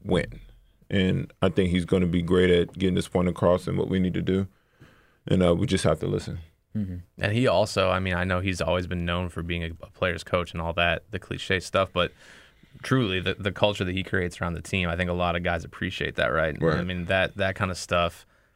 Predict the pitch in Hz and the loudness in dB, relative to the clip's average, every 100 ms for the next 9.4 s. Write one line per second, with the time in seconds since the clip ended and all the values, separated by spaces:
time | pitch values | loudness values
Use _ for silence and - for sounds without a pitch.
0 | _ _ _ - 92 - 95 - 92 90 | _ _ _ 0 0 0 -12 -6 -2 0
1 | 85 85 - 95 85 87 95 90 - 92 | 0 -2 -4 -4 -4 0 0 0 -4 -6
2 | 87 85 87 90 85 95 85 - 87 - | -6 -4 -4 -4 -4 -4 -4 -6 -8 -2
3 | 95 85 87 - - _ - 101 104 98 | 0 0 -4 -16 -20 _ -4 -2 0 0
4 | 90 90 90 85 82 90 85 87 85 87 | 0 0 0 -4 -6 -4 -4 -4 -4 -6
5 | - 87 85 82 85 _ _ _ - 90 | -6 -6 -4 -6 -10 _ _ _ 0 2
6 | 85 82 85 - 92 92 87 82 87 - | 2 -2 -6 0 2 2 0 -2 -6 -8
7 | 85 - - 104 101 87 85 92 92 - | -8 -8 -2 0 2 -2 0 0 0 -2
8 | 90 87 87 - 87 85 85 - _ - | -6 -4 -8 -4 -2 -2 -4 -8 _ -20
9 | _ - 92 - | _ -10 -10 -10